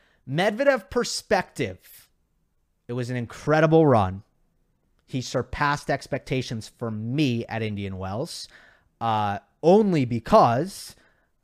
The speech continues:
I think this is the worst hard court in the world for him. And that's why I had him getting upset.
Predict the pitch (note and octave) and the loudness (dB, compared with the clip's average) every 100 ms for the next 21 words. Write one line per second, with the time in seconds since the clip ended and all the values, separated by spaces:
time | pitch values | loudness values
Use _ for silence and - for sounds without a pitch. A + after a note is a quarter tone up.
0 | _ B2+ C#3 E3 C#3+ C#3+ C#3+ B2+ B2+ B2 | _ -6 -4 -4 -4 -6 -4 -4 0 0
1 | - A#2+ G#2 - B2 A#2 G#2 G2 G#2 G#3 | 0 -2 -2 -2 -2 -2 -8 -8 -2 2
2 | B3 - B2+ G2 F#2 - _ _ _ _ | 2 0 -4 -4 -8 -18 _ _ _ _
3 | _ _ _ A#2+ A2+ A2 G#2 A2+ A#2+ - | _ _ _ -6 -6 -6 -4 -4 -4 -6
4 | A#2 A2+ G#2 G#2 G2+ C3 C#3 - G#2+ G#2+ | -2 -2 -2 -4 -4 -2 -2 -6 -10 -10
5 | - _ _ - A2 G#2 G2 - - - | -16 _ _ -6 -4 -6 -10 -10 -6 0
6 | C3+ G2+ - | 0 0 -8